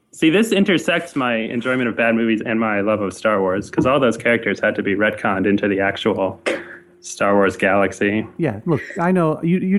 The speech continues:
Speaker 2: you're preaching to the choir here, buddy. I was watching that thing when you were, when I, I watched it on television, okay? And then I watched it at Adam Sachs's bachelor party. And do you know,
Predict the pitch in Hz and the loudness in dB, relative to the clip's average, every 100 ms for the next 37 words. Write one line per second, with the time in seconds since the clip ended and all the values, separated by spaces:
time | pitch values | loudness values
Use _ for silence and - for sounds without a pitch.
0 | 202 196 196 196 - 170 135 - 147 131 | 0 0 2 0 2 2 0 0 -2 0
1 | 107 101 98 104 104 - 160 156 151 151 | -2 -4 -4 -4 -4 -2 -2 0 -2 -2
2 | 147 131 117 143 120 120 131 113 107 110 | 0 -2 0 0 2 2 4 2 2 0
3 | 135 135 151 160 185 170 160 175 151 143 | -2 0 0 0 0 0 -2 -4 -4 -2
4 | 127 117 165 165 131 104 85 87 78 - | -4 -4 0 2 0 -2 -6 -8 -10 -12
5 | _ _ _ _ 139 - 139 156 170 _ | _ _ _ _ -8 -4 -4 -4 -6 _
6 | _ _ _ _ _ - 135 160 170 156 | _ _ _ _ _ -6 -2 0 0 0
7 | 156 143 131 139 143 147 139 - 147 139 | -2 -2 -2 -2 -2 -2 -4 -4 -6 -6
8 | - 156 113 104 _ 147 135 139 123 117 | -6 -6 -6 -10 _ -6 -4 -6 -8 -8
9 | 120 107 92 80 - _ _ _ _ _ | -8 -8 -8 -12 -18 _ _ _ _ _
10 | _ _ _ - 587 554 - - 151 139 | _ _ _ -8 -6 -6 -10 -6 -4 -2
11 | 151 160 156 160 | 0 2 0 -2